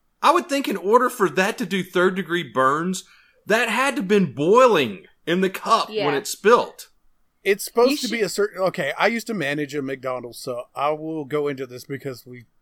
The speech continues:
Speaker 3: had to learn about it, and then because I almost became a lawyer. Um, so
Speaker 1: <laughs>
Speaker 3: McDonald's had been
Speaker 1: And
Speaker 3: warned
Speaker 1: here we go.
Speaker 3: multiple times and sued multiple times about the goddamn temperature of the coffee.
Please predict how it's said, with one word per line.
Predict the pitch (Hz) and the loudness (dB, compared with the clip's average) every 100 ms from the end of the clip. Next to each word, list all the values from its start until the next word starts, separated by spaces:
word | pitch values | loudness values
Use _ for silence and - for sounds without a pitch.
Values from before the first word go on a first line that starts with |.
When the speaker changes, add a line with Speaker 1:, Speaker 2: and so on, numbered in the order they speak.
| _ - | _ -12
Speaker 3:
had | 139 | -8
to | 139 | -8
learn | 139 143 | -8 -8
about | 131 135 131 | -6 -4 -4
it, | 127 | -8
and | 127 | -12
then | 135 123 | -14 -14
because | 123 123 131 | -14 -14 -12
I | 123 127 | -10 -10
almost | 127 127 117 - | -10 -14 -14 -16
became | 120 131 123 | -14 -12 -12
a | |
lawyer. | 120 110 117 - | -12 -14 -14 -8
Um, | 160 160 156 139 131 _ _ _ _ _ - 143 - - | 0 2 2 0 -6 _ _ _ _ _ -12 -10 -10 -10
so | - 202 240 | -4 -4 -2
Speaker 1:
<laughs> | - 190 | -4 -2
Speaker 3:
McDonald's | 180 165 226 269 233 | -2 2 2 2 -2
had | 208 | -2
been | 165 | -2
Speaker 1:
And | 160 143 | -2 0
Speaker 3:
warned | 151 156 | 4 8
Speaker 1:
here | 196 220 | 10 10
we | 240 | 8
go. | 170 117 | 6 4
Speaker 3:
multiple | 165 151 | 2 -4
times | 156 170 175 175 - - _ _ _ _ | -2 -2 -4 -8 -16 -20 _ _ _ _
and | 147 151 139 | -6 -6 -6
sued | - 139 147 131 | -8 -8 -8 -6
multiple | 143 143 151 156 | -8 -8 -14 -10
times | 156 143 139 139 - - | -6 -4 -4 -8 -14 -14
about | 127 131 123 - _ _ _ _ - - | -8 -4 -4 -6 _ _ _ _ -16 -12
the | 139 | -10
goddamn | 131 131 127 127 113 | -4 -4 -4 -8 -8
temperature | 131 113 127 | -14 -12 -14
of | 117 | -14
the | |
coffee. | - 98 98 _ | -16 -20 -20 _